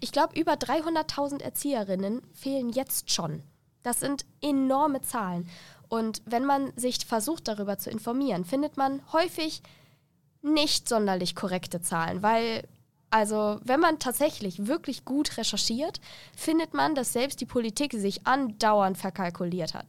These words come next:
Die haben irgendwas gerechnet mit, ja, es fehlen dann vielleicht sechzigtausend, siebzigtausend Lehrkräfte.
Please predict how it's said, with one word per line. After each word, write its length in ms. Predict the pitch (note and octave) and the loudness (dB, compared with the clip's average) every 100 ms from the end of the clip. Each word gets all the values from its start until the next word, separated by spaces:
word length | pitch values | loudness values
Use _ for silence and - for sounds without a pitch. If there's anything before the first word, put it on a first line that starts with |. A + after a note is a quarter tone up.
| A3 | -4
Die 100 | G3 | -2
haben 160 | G3+ | -2
irgendwas 400 | G3 G3+ F#3+ F#3 | -2 -2 -2 -4
gerechnet 360 | - F#3 F3+ F3 | -6 -8 -6 -6
mit, 100 | F3 | -4
ja, 320 | D#3+ D#3 D3+ | -6 -4 -4
es 80 | D3+ | -4
fehlen 180 | E3+ D3+ | -8 -8
dann 120 | C#3+ | -8
vielleicht 240 | D3+ D3 | -8 -10
sechzigtausend, 760 | D3 D3 - - D#3+ D#3 D3 D#3 | -10 -12 -10 -6 -4 -2 -4 -4
siebzigtausend 560 | D3+ - - - - | -8 -12 -12 -14 -12
Lehrkräfte. 460 | - - - - | -10 -10 -12 -14